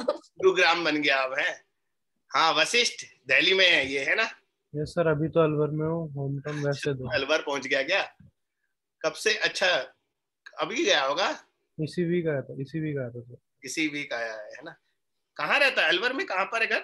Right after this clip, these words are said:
Speaker 1: कालाकुआ?
Speaker 2: हाँ।
Speaker 1: ओके। दिव्यांका बहुत दूर बैठी है,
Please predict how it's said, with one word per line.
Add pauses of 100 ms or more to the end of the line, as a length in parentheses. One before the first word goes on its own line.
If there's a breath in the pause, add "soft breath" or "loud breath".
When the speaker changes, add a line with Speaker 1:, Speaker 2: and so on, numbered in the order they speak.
(180)
Speaker 1:
कालाकुआ? (560)
Speaker 2:
हाँ। (500)
Speaker 1:
ओके। (2750)
दिव्यांका
बहुत
दूर
बैठी
है,